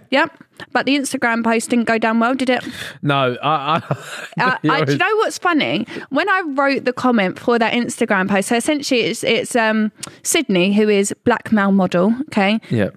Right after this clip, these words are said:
Speaker 1: Me in the middle and Ethan.
Speaker 2: You're saying
Speaker 1: So
Speaker 2: black, eh, black male model. He, Charlie's friend. You haven't just plucked him out of thin air. It's a friend of a friend. <laughs>
Speaker 1: Yeah, but
Speaker 2: Yeah,
Speaker 1: that's how
Speaker 2: yeah,
Speaker 1: he
Speaker 2: yeah.
Speaker 1: identified himself in my
Speaker 2: Okay,
Speaker 1: video,
Speaker 2: all right,
Speaker 1: so that's
Speaker 2: yeah.
Speaker 1: how I'm going
Speaker 2: Okay,
Speaker 1: from
Speaker 2: yeah,
Speaker 1: it.
Speaker 2: yeah, yeah.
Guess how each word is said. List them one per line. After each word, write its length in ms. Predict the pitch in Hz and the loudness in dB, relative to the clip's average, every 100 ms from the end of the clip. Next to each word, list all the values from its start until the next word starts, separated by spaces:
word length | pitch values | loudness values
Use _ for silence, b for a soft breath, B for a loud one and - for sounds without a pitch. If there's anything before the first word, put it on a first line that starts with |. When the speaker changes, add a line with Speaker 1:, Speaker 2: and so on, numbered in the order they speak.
| _ _ - | _ _ 2
Speaker 1:
Me 320 | 254 240 226 | 4 4 2
in 180 | 240 226 | 2 2
the 60 | |
middle 260 | 214 208 208 | 2 2 2
and 240 | 220 226 - | 2 2 2
Ethan. 480 | 262 - 185 180 - B B | 0 0 0 0 -4 B B
Speaker 2:
You're 120 | 175 | -2
saying 180 | 240 294 | 0 0
Speaker 1:
So 80 | 311 | 2
Speaker 2:
black, 180 | 226 196 | 2 0
eh, 200 | 254 185 | 0 0
black 220 | 165 196 | 0 0
male 160 | 170 165 | 0 2
model. 200 | 160 131 | 0 0
He, 180 | 139 180 | 0 0
Charlie's 440 | - 196 190 151 | 0 0 0 -2
friend. 340 | - 127 92 92 165 165 - | 0 0 0 -6 -8 -8 0
You 220 | 160 185 | 2 2
haven't 200 | 220 208 | 0 -2
just 140 | 190 | -4
plucked 260 | - 190 147 | -2 -2 0
him 80 | 160 | 0
out 100 | 147 | 0
of 80 | |
thin 220 | 143 269 156 | -2 0 2
air. 320 | 123 107 - - | 2 0 -2 0
It's 220 | 160 147 | 0 0
a 40 | |
friend 360 | 151 185 175 160 | -2 -2 0 0
of 80 | 139 | 0
a 60 | |
friend. 540 | 135 - 139 113 98 127 | -2 -4 -4 -4 -6 -8
<laughs> 20 | |
Speaker 1:
Yeah, 320 | - 440 208 247 | -2 0 0 -2
but 260 | 302 175 | -2 0
Speaker 2:
Yeah, 120 | 196 196 | 0 0
Speaker 1:
that's 180 | 151 | -2
how 200 | - 277 | -2 0
Speaker 2:
yeah, 100 | 151 | 0
Speaker 1:
he 240 | 202 269 226 - | 0 -2 -2 0
Speaker 2:
yeah. 160 | 170 | 2
Speaker 1:
identified 640 | 156 - 277 - 226 208 | 2 0 0 -2 -2 -2
himself 360 | 214 214 233 170 | -2 -2 -2 -2
in 80 | 240 | 0
my 160 | 247 160 | 0 0
Speaker 2:
Okay, 40 | |
Speaker 1:
video, 160 | 311 156 | 0 0
Speaker 2:
all 120 | 151 | 2
right, 120 | 135 | 0
Speaker 1:
so 40 | 240 | 2
that's 200 | 135 131 | 2 2
Speaker 2:
yeah. 40 | |
Speaker 1:
how 60 | 240 | 0
I'm 120 | 226 | -2
going 520 | 226 254 233 214 208 208 - | -2 0 2 2 2 -2 -2
Speaker 2:
Okay, 480 | 156 165 151 143 139 | -2 0 0 0 2
Speaker 1:
from 140 | 285 | 2
Speaker 2:
yeah, 280 | 151 127 262 | 0 0 0
Speaker 1:
it. 40 | 339 | 2
Speaker 2:
yeah, 160 | 131 | 2
yeah. 160 | 117 | 0